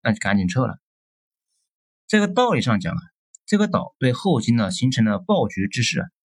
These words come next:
只要后金敢出去搞事，他们就可以去搞后金。那么问题来了，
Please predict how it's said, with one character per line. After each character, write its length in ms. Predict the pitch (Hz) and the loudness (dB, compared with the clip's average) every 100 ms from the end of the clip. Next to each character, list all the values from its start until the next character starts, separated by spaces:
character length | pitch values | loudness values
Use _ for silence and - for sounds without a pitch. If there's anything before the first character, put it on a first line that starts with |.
| _ _ _ - | _ _ _ -4
只 120 | 165 | 0
要 120 | 180 | 2
后 200 | 180 175 | 2 0
金 260 | 151 175 165 | 2 0 -2
敢 220 | 120 104 | -2 0
出 140 | 117 | 0
去 100 | 139 151 | 0 -2
搞 120 | - | -4
事， 240 | - 147 - _ - | -6 -8 -8 _ -4
他 200 | 110 135 | 0 0
们 120 | 151 | 0
就 100 | 160 | 0
可 140 | 131 | 0
以 60 | 107 | 0
去 140 | - | -2
搞 120 | 131 | -6
后 180 | - 104 | -2 -2
金。 240 | 95 110 - _ _ _ _ - _ _ _ _ | 0 -2 -4 _ _ _ _ -20 _ _ _ _
那 100 | 175 | 0
么 80 | 180 | 2
问 140 | 185 | 2
题 80 | 151 | 0
来 160 | 98 87 | 0 0
了， 180 | - | -2